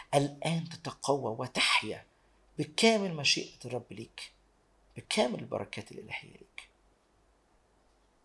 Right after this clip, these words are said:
هللويا. كونه شديد القدرة لا يفقد أحد.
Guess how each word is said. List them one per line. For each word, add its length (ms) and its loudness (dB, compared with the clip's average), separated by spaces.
هللويا. 840 -6
كونه 480 2
شديد 300 -2
القدرة 400 -6
لا 120 4
يفقد 540 -4
أحد. 260 -4